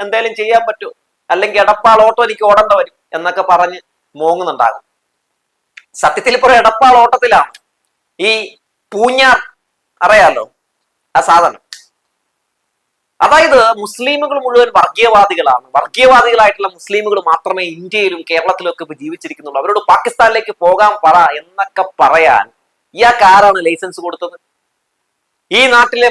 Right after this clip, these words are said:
മതസൗഹാർദ്ദ അന്തരീക്ഷം തകർക്കുക എന്ന ലക്ഷ്യം വെച്ചുകൊണ്ട് ബി ജെ പി നേതാവും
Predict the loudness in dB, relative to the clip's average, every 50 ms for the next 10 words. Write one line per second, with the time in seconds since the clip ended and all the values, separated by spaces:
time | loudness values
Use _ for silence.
0 | 2 0 0 0 0 2 2 4 4 4 4 4 4 0 0 0 -4 -2 -2 -2
1 | 0 0 0 0 0 -4 -2 -2 0 0 0 0 -2 -2 -2 -4 -4 -4 -4 -8
2 | -8 -10 -10 -12 -14 -16 -16 _ _ _ _ _ _ _ _ _ _ _ _ _
3 | _ _ _ _ _ _ -4 -2 0 2 2 2 2 2 0 0 2 2 4 4
4 | 4 2 0